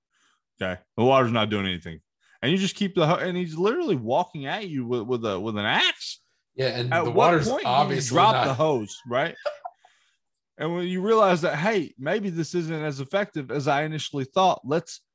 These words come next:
Speaker 1: back up, regroup, maybe grab a new weapon, come start, start again, right? Nah,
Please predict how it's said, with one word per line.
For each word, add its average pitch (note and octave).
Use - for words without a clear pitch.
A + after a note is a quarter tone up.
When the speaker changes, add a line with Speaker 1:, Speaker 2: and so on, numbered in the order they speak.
Speaker 1:
back D#3+
up, D#3+
regroup, E3+
maybe D3+
grab D3+
a D3+
new D3+
weapon, D3
come C3+
start, C3
start C3
again, C3+
right? C#3
Nah, G2